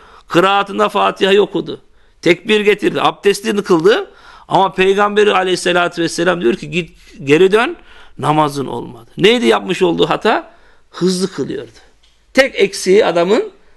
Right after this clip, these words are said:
neydi? Namazını hızlı kılmasıydı. E bizler bu adam var otuz sene namaz kılıyor,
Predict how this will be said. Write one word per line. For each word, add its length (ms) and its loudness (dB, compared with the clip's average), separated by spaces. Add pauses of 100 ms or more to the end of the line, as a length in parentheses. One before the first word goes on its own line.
(120)
neydi? 580 0 (280)
Namazını 520 2
hızlı 320 0
kılmasıydı. 640 -6 (1400)
E 120 -8
bizler 360 2
bu 120 0
adam 280 -2
var 100 -2
otuz 320 -4
sene 260 -4
namaz 340 -4
kılıyor, 460 2